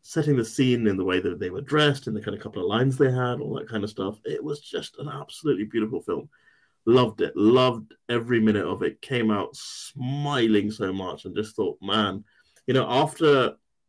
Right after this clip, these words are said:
Endgame, the films haven't,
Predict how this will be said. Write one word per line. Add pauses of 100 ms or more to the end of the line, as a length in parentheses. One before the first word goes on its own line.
(320)
Endgame, (960)
the
films
haven't,